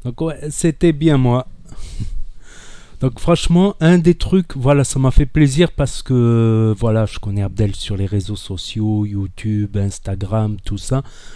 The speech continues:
Donc ça m'a fait plaisir de monter en live devant mille deux cents. Regarde, il y a même des gens qui m'ont reconnu. Vous voyez,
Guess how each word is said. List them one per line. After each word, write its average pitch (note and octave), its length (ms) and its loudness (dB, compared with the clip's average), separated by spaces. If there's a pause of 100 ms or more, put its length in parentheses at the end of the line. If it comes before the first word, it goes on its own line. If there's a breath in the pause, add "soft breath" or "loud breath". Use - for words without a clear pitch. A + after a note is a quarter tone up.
(220 loud breath)
Donc C#3 160 -6
ça D#3+ 100 0
m'a E3+ 140 0
fait E3+ 160 0
plaisir D#3 460 2
de C#3 100 2
monter D3 320 0
en C3+ 100 2
live C#3 300 4
devant C#3+ 300 0
mille D3 260 0
deux D#3+ 100 2
cents. D3+ 240 -4
Regarde, E3 260 2
il C#3+ 60 -2
y D3+ 60 4
a D#3 40 6
même F#3+ 140 4
des G3 160 4
gens F#3 140 2
qui F#3+ 160 -2
m'ont F#3+ 100 4
reconnu. G3 460 4
Vous D3 80 -2
voyez, A3 320 0